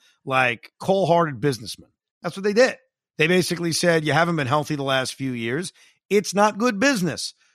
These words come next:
to give you a four or five year, or to even entertain the idea of a four or five year deal." They didn't give a crap about the heartstrings. Business-wise, they thought, "You know what? Verlander on a two-year deal is better."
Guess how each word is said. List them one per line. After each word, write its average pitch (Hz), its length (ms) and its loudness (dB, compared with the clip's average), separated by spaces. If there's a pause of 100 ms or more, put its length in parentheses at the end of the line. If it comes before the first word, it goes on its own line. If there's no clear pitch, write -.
(100)
to 180 100 0
give 147 260 0
you 135 220 -2
a 117 40 -4
four 135 300 -4
or - 60 -6
five 120 280 -2
year, 120 140 -8
or 123 60 -10
to - 100 -2
even 220 160 0
entertain 233 500 -4
the 330 140 0
idea 113 420 -4 (240)
of 156 140 0
a 139 40 -6
four 135 220 -4
or 113 60 -4
five 120 320 0
year 110 160 -6
deal." 95 240 -12
They 135 80 -4
didn't 240 160 -2
give 262 100 -2
a 262 80 -4
crap 170 300 2
about 127 240 -2
the - 60 -8
heartstrings. - 600 -10 (420)
Business-wise, 151 920 2
they 214 140 2
thought, 190 320 4
"You 196 60 -2
know 233 120 0
what? 302 260 -2
Verlander 214 420 0
on 202 80 -2
a 185 60 -4
two-year 208 300 -4
deal 214 120 0
is 220 80 -4
better." 240 320 -6